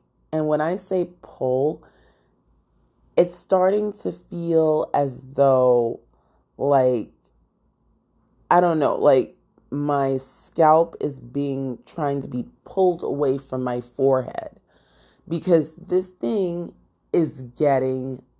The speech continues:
tight. Now, one of the things I know you're probably wondering, "Well, how did you secure the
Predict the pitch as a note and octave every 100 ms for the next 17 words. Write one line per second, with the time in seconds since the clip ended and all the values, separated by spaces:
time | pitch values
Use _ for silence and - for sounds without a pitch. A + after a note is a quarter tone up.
0 | _ _ - - - - - - - -
1 | _ _ - - - E3+ E3+ E3 D#3+ D3+
2 | D3+ C#3 _ _ _ D#3 G3 B3 A#3 A3+
3 | G#3 F#3 F3+ E3+ E3+ E3+ F3 D#3 D3 C#3+
4 | D3 D3 C#3+ C#3 C3+ - D#3 E3 E3 E3
5 | D#3 D3+ C#3+ - C#3 - C#3 C3+ B2+ -
6 | -